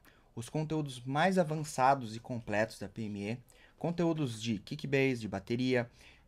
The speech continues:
de mixagem, de sound design, de criação de melodias, de harmonia,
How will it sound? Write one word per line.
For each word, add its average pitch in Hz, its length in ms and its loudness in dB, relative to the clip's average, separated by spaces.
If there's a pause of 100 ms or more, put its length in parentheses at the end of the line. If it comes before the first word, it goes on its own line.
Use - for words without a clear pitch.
de 104 580 0
mixagem, 123 720 4 (440)
de 101 240 -8
sound 101 260 -6
design, 117 580 2
de 101 160 -12
criação 98 440 -6
de 101 160 -8
melodias, 110 800 0
de 92 100 -8
harmonia, 120 720 2